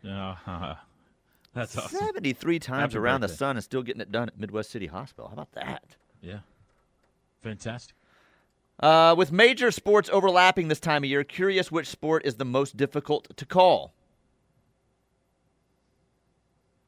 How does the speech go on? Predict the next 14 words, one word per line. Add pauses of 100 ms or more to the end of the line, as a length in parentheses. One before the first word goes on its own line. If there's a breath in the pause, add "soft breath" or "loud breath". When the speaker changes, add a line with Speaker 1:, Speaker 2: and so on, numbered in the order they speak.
(360)
Speaker 2:
Which,
uh,
which
do
you
find
the
most
difficult
to
call
for
you? (1040)
Speaker 1:
Well,